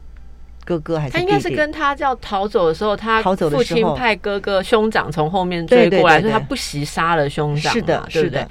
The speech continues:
Speaker 1: 对。
Speaker 2: 所以这个一，这一对，呃，亡命鸳鸯啦，哈，
Speaker 1: 亡命鸳鸯。
Speaker 2: 他们就天涯海角
Speaker 1: 天涯海角，
Speaker 2: 逃亡，
Speaker 1: 对，
Speaker 2: 然后生了一对儿女。
Speaker 1: 对，对。对，然后就到了雅典这个大的国家。
Speaker 2: 是。
Speaker 1: 那么结果雅典的国王呢，就看中了Jason，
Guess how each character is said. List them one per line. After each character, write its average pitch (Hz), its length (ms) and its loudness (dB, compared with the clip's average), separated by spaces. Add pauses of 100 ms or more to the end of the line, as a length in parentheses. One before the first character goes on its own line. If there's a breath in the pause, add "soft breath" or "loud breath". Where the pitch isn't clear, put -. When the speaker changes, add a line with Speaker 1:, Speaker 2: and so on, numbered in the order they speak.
Speaker 1:
对。 147 180 0 (100)
Speaker 2:
所 - 140 4
以 240 120 4
这 254 160 -4
个 190 280 2
一， 175 120 -8 (100)
这 196 220 2
一 160 80 -6
对， 156 460 2 (320 loud breath)
呃， 160 180 2
亡 160 240 2
命 190 240 0
鸳 165 240 2
鸯 156 320 2
啦， 131 180 -4
哈， 143 200 0
Speaker 1:
亡 - 20 0
命 - 0 -
鸳 156 80 0
鸯。 - 20 0
Speaker 2:
他 202 60 0
们 180 220 0
就 147 640 2
天 185 300 -4
涯 156 180 0
海 139 160 -2
角 127 320 0
Speaker 1:
天 220 140 2
涯 180 60 6
海 127 120 6
角， - 0 -
Speaker 2:
逃 160 60 6
亡， 143 340 2
Speaker 1:
对， 180 280 0
Speaker 2:
然 165 80 2
后 185 140 4
生 185 320 0
了 175 160 0
一 - 80 -4
对 180 200 0
儿 139 260 -2
女。 151 160 -2 (180)
Speaker 1:
对， 180 140 0
对。 - 20 -4
对， - 80 -14 (140)
然 190 160 -2
后 220 100 0
就 190 140 -2
到 190 180 0
了 156 220 0
雅 143 260 -2
典 135 240 -4
这 143 140 -6
个 135 120 -6
大 151 220 -4
的 143 80 -8
国 113 180 -10
家。 127 280 -6
Speaker 2:
是。 139 280 -6 (220 loud breath)
Speaker 1:
那 196 100 -4
么 190 80 0
结 208 160 0
果 214 100 0
雅 165 200 -2
典 170 160 -4
的 156 100 -4
国 156 200 -4
王 147 180 -4
呢， 160 100 -6
就 156 160 -6
看 208 300 -6
中 170 180 -6
了 151 100 -4
Jason， 156 480 -4